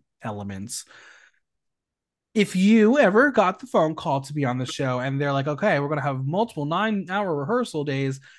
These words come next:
would that help your mindset of, "Okay, this is more than a competition reality show," as a theater person?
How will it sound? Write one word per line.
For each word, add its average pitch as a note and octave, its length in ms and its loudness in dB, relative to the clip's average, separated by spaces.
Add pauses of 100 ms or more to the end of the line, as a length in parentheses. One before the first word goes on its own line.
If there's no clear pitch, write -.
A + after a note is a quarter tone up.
(640)
would F#3 460 4
that C#4 340 2
help D#3+ 500 -6
your D#3 280 2
mindset C3+ 800 -2
of, B2+ 420 -2
"Okay, C#3+ 380 0
this C3+ 260 -2
is C3+ 160 -4
more C3 360 2
than C#3 140 0
a D3 40 -6
competition F3+ 580 -4
reality F#3+ 340 0
show," G#3 360 2 (600)
as C#3+ 220 2
a D#3+ 80 2
theater F3 280 0
person? F#3+ 500 -4